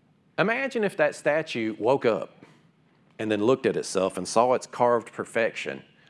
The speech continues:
and then just thought, "Man, Michelangelo did an amazing job. Are you kidding me? Look at the, look at that definition there.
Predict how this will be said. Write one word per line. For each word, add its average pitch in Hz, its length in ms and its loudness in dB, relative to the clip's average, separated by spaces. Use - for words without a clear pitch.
and 113 180 -2
then 107 160 2
just 98 220 -6
thought, 90 280 0
"Man, 110 300 -6
Michelangelo 120 1000 -6
did 98 260 -4
an 85 100 -8
amazing 143 760 -10
job. - 260 -8
Are - 60 -6
you 220 160 -8
kidding 196 480 -6
me? 214 160 -4
Look 180 200 -6
at - 120 -14
the, 104 180 -4
look - 220 -4
at - 160 -10
that 175 340 -6
definition 190 760 -4
there. 67 260 -12